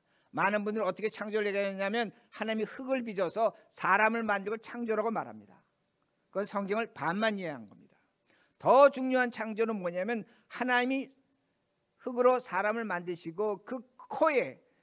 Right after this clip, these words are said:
생기를 부어는 생명이 되었다고 말씀하십니다. 이게 하나님의 창조입니다. 흙으로 사람을 만든 것이 창조도 되겠지만 더 중요한 창조는 뭐냐면 하나님이 코에 생기를 부어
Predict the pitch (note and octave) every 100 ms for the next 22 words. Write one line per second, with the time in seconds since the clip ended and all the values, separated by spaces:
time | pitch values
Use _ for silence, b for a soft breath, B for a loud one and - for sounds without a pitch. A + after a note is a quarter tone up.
0 | _ - - D4 C#4+ C#4+ C#4+ D4 F#3+ G3
1 | F3 E3+ G#3+ _ - - D#4+ D#4+ D#4 C#4+
2 | A#3+ F#3+ - F#3 A3+ C#3+ G#2 A2 - _
3 | _ _ _ _ _ _ _ _ E3+ A3
4 | C#4 C#4 B3+ A3+ - E3+ C3 A2 A2 -
5 | _ _ _ _ b b b b _ C#4
6 | C#4 D4+ D4 C#4+ G#3 A#3 A#3+ B3 A3+ G#3+
7 | G#3+ G#3+ G#3 G#3+ - G#3 G3+ G#3 G#3 D#3+
8 | E3 E3 F3+ G3+ - G3+ C4+ D#4+ E4+ C4+
9 | B3+ A3 G3 G3+ F#3 E3+ D#3 C3+ C3 G#3
10 | A#3 D#3+ - b b b _ - C4 B3+
11 | B3+ C4+ C4+ - A#3+ A3+ G#3+ - C#4+ C4+
12 | C4 A#3 F#3+ F#3